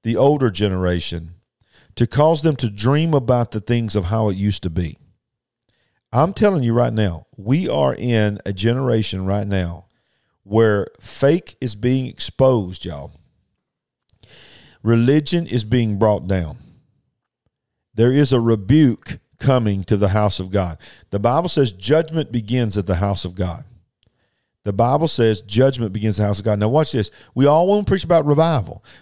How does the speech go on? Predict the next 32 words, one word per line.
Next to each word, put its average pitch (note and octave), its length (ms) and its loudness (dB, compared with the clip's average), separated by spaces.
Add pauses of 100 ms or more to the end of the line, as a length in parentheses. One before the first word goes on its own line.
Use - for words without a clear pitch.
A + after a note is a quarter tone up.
But A2+ 100 0
do C3 60 6
you E3 40 6
understand G#3+ 300 2
what F#3+ 80 2
revival D#3+ 480 2
means? C3+ 340 -2
Revival C#3+ 500 2
doesn't E3 380 0
mean B2 560 -2
souls C#3+ 440 -2
being G#2+ 280 -4
saved. G#2 540 -4
That's - 300 -2
the C3+ 120 -2
harvest. C3 760 0 (800)
Revival D3+ 640 2
means A2+ 500 -2
revive, A2+ 840 0 (720)
to B2+ 100 0
take D#3 340 0
something F3 380 -2
that F3 120 -4
was D3+ 180 -2
dead A#2 520 2
and G#2 180 -2
bring A2 200 0
it F2+ 140 -6
back F#2+ 220 0
to F#2+ 100 -2
life F#2+ 280 -2
again. F#2 380 -2